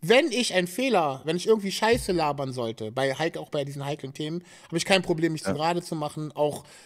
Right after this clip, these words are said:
Speaker 1: ähm, mich zu entschuldigen, wenn ich jemandem Unrecht tue und so weiter halt, ne, so. Ähm, ich k-, hab nach wie vor auch das Recht, ne, so,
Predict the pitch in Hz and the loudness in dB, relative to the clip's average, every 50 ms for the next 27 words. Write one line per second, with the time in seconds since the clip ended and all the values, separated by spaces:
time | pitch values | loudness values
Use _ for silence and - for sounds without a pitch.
0 | - - - - 143 143 143 139 139 135 131 135 131 131 131 135 135 - - 165 | -20 -12 -4 -2 0 0 2 0 0 -2 -4 -4 -6 -6 -6 -6 -6 -4 -2 -2
1 | 160 156 - 190 202 208 185 196 185 180 175 175 170 165 - 170 165 156 160 143 | 0 2 4 6 6 6 4 2 2 2 2 2 0 0 -2 -2 -2 -2 -2 -4
2 | 160 156 147 151 143 - - 143 139 135 135 135 135 - 139 113 110 110 110 - | -4 -4 -4 -4 -6 -6 -6 -4 -4 -4 -4 -6 -6 -6 -6 -6 -6 -6 -6 -8
3 | 110 110 101 98 101 113 131 139 127 131 117 107 110 - - - - - - - | -10 -12 -12 -14 -12 -10 -10 -8 -8 -8 -6 -8 -8 -8 -12 -20 -20 -18 -8 -2
4 | 151 147 143 135 135 131 131 123 127 _ _ _ _ _ - 151 151 - - - | 0 0 0 0 -2 -4 -6 -8 -10 _ _ _ _ _ -6 -4 -2 -2 -4 -4
5 | _ _ - - - _ _ _ _ _ - - 160 170 170 - 160 170 175 196 | _ _ -16 -16 -16 _ _ _ _ _ -6 0 0 0 0 -2 -2 0 0 0
6 | 196 - 190 185 180 - 190 185 180 175 170 165 170 185 - - - - _ _ | 0 0 -2 -4 0 2 4 6 6 6 6 6 4 2 -2 -10 -20 -20 _ _
7 | _ _ _ _ _ _ - 151 156 - - 160 147 - 151 151 160 180 208 - | _ _ _ _ _ _ -2 -2 -2 0 0 -4 -2 -2 2 4 4 4 4 2
8 | - - - - - - - 151 147 160 165 139 139 151 147 143 143 143 143 139 | -2 -8 -10 -14 -18 -8 -4 0 0 0 0 2 2 2 4 6 4 4 2 0